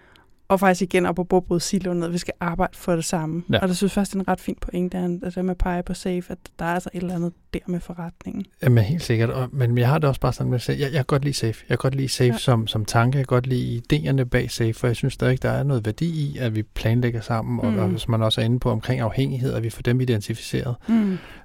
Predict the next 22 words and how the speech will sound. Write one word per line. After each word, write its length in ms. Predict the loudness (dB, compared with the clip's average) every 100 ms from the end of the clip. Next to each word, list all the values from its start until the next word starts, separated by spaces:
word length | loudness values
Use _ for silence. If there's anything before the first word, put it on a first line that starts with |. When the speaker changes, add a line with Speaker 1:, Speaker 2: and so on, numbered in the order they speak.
| -2
Speaker 2:
Øhm, 240 | 0 2
jeg 120 | 0
tror 180 | -2 -4
bare, 180 | 0 0
det 120 | 0
er 100 | 0
rigtig 220 | 0 -2
svært 220 | -2 -4 -2
for 100 | 0
mange 220 | 0 -2
folk 280 | -2 -2 -2
at 60 |
få, 240 | 0 2 2 -6 -20 -20 -20 -20 -20 -16
få, 260 | -2 -2 0
få, 240 | -2 -2 -4 _ -6
det, 180 | -6
få, 160 | -6 -6 -6
få, 300 | -4 -2 -2 -6 -20 -20 -20 -10 -8 -4
hvad 80 | 0
skal 120 | 2
man 80 | 4
sige, 220 | 4